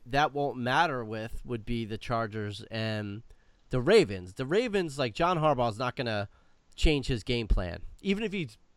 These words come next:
down ten points, guess what? He's still gonna run the ball. He's gonna run it probably sixty to seventy percent of the time. And they have the players that can do that. And then the Chargers, you can't ever count Rivers out, it, it appears.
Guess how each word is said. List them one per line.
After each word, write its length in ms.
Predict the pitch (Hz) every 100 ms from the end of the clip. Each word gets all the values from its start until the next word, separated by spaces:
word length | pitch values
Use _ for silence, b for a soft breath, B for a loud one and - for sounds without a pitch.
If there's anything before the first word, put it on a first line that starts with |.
| _
down 240 | 165 170 185
ten 240 | 196 185
points, 340 | - 180 113 -
guess 180 | 156
what? 240 | 143 123 - - _ _
He's 160 | - 104
still 180 | - 120
gonna 160 | 131
run 220 | 131 151 147
the 80 |
ball. 420 | - 143 135 135 - _ _ -
He's 160 | 110
gonna 160 | 147 123
run 200 | 127 135
it 120 | 131
probably 280 | 143 131 117
sixty 420 | - 151 - 139
to 80 | 127
seventy 320 | - 139 139
percent 360 | 123 135 139 131
of 120 | 127
the 60 | 113
time. 400 | 127 131 170 202 - _ _ _
And 200 | 147 139
they 160 | 165 175
have 320 | 165 143 120
the 100 | 123
players 380 | - 151 139 117
that 80 | 117
can 160 | 117
do 180 | 120 196
that. 300 | 139 104 104 - 160 - -
And 140 | 175
then 120 | 190
the 80 | 180
Chargers, 680 | - 262 277 165 147 143 -
you 120 | 185
can't 280 | - 254 -
ever 260 | 170 202 180
count 400 | - 175 165 147
Rivers 380 | - 147 147 113
out, 220 | 143 127
it, 140 | 98 - _
it 120 | 110
appears. 540 | 92 - 101 82 -